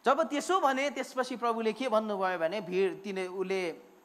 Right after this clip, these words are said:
अ, त्यो बाबुले चेलाहरूले पनि निको पार्न सकेनन् भनेपछि तब येशूले जवाफ दिनुभयो, "ए अविश्वासी, हठी पुस्ता, म कहिलेसम्म तिमीहरूसँग रहौँला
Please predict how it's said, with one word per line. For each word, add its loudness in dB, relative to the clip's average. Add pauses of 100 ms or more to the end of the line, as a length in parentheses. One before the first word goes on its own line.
(220)
अ, 0
त्यो 2
बाबुले 0
चेलाहरूले -2
पनि -8
निको -6
पार्न 2
सकेनन् -6
भनेपछि -8
तब -2
येशूले -2
जवाफ 4
दिनुभयो, 0 (460)
"ए 4
अविश्वासी, 2 (580)
हठी 4
पुस्ता, 2 (1160)
म 8
कहिलेसम्म 4
तिमीहरूसँग 0
रहौँला 6